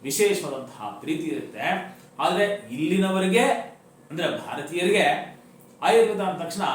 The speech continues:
then everything fails. ಏನೋ ಕಿಡ್ನಿ ಹೋಗಿದೆ, ಮುಂದೆ ಕಣ್ ಕಾಣಿಸುವಂತ ಸಾಧ್ಯತೆಗಳಿಲ್ಲ, ಅಥವಾ ಇನ್ನು ಈ ಕಾಯಿಲೆಗೆ ನಮ್ಮ ಚಿಕಿತ್ಸಾ ಪದ್ಧತಿಯಲ್ಲಿ ಯಾವುದೇ ವಿಧವಾದಂತಹ ಚಿಕಿತ್ಸೆನ ಮುಂದುವರ್ಲಿಕ್ಕಾಗಲ್ಲ.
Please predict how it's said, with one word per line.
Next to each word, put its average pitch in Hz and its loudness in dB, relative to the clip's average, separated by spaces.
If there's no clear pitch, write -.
then 175 -8
everything 214 -4
fails. - 0
ಏನೋ 160 -4
ಕಿಡ್ನಿ 156 -10
ಹೋಗಿದೆ, 131 -6
ಮುಂದೆ 165 -8
ಕಣ್ 151 -8
ಕಾಣಿಸುವಂತ 151 -10
ಸಾಧ್ಯತೆಗಳಿಲ್ಲ, 135 -8
ಅಥವಾ - -2
ಇನ್ನು 175 -6
ಈ 180 -4
ಕಾಯಿಲೆಗೆ 156 -6
ನಮ್ಮ 185 -2
ಚಿಕಿತ್ಸಾ 151 -8
ಪದ್ಧತಿಯಲ್ಲಿ 135 -10
ಯಾವುದೇ 190 4
ವಿಧವಾದಂತಹ 156 -8
ಚಿಕಿತ್ಸೆನ 147 -10
ಮುಂದುವರ್ಲಿಕ್ಕಾಗಲ್ಲ. 139 -8